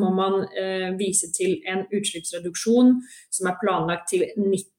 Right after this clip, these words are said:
mellom nitti og nittifem prosent reduksjon, eh, før man en gang <laughs> egentlig skal begynne å tenke på, eh, på å kjøpe frivillige kreditter. Og de frivillige kredittene er det også strenge krav til. De skal være,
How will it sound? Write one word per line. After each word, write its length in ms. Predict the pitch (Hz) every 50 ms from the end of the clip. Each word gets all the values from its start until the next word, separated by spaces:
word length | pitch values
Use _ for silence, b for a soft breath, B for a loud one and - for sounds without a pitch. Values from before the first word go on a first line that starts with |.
| _ _
mellom 460 | 190 185 196 175 175 185 190 196 202 196
nitti 300 | 190 190 196 - - 196
og 60 | 196
nittifem 560 | 190 165 - 196 190 190 - 180 165 165 165 -
prosent 680 | - 190 - - - 180 175 185 185 - _ - - - - 202
reduksjon, 680 | 196 190 196 196 - - - 208 208 226 240 254 247 247 247 B B B B B B _ _ _ _ -
eh, 200 | 202 190 185 185
før 320 | - - - - 196 180 175
man 200 | 185 190 196 185
en 140 | 180 185 175
gang 240 | 180 160 170 202 214 208 220
<laughs> 160 | 247 214 202
egentlig 340 | 185 170 180 180 185 196 196
skal 160 | - 202 202
begynne 240 | 202 190 165 165 165
å 20 |
tenke 380 | - 202 175 165 - - - _ _
på, 140 | 196 180 180 180 180 - - _ _ 220
eh, 380 | 190 185 180 180 175 170 165 170 170 240 233 - - - 220 - - _ -
på 80 | 190 185
å 80 | 185
kjøpe 540 | 180 - - 175 156 160 - - - 175 175 175 175 - - -
frivillige 480 | - - 190 180 170 160 170 175 165 170
kreditter. 460 | 190 180 175 170 - - 196 196 - b b b b b b b b b b
Og 120 | 233 214 202
de 80 | 214 202
frivillige 380 | 214 226 214 214 196 185 185
kredittene 320 | - 202 196 190 196 - 208
er 40 | 196
det 80 | 170 165
også 160 | - 185 185
strenge 320 | - - 202 190 170 165 165
krav 240 | - 180 175 165 -
til. 200 | 262 294 285 233
De 100 | 214 190
skal 220 | 196 - 202 190 190
være, 400 | 185 170 165 160 185 190 220